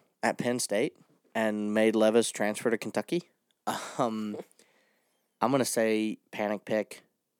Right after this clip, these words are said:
Speaker 1: You know, there were some better quarterbacks, I think, on the board at this point that they could have had. Tanner McKee.
Speaker 2: Yeah.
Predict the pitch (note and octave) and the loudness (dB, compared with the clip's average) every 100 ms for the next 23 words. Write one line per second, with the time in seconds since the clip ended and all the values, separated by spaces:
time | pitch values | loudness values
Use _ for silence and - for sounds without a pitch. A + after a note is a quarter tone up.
0 | - G#2+ G2+ G2 G#2 G#2 - G#2+ G2+ G2 | -8 -4 -2 0 0 0 -2 -4 -2 -2
1 | - G#2 G2+ G2+ G2+ G2+ G#2 G2+ G2 F#2 | 0 0 0 0 -2 -4 -4 -4 -4 -4
2 | F2+ F#2+ G2 G#2+ - - G2 F#2+ F2+ G2 | -4 -4 -4 -4 -6 -6 -8 -8 -6 -6
3 | G#2 F#2 F#2+ F#2+ G#2+ B2+ G#2+ - F2+ G#2+ | -4 -4 -4 -4 -4 -4 -6 -10 -12 -12
4 | - _ _ _ _ E3 C#3 | -14 _ _ _ _ -6 -6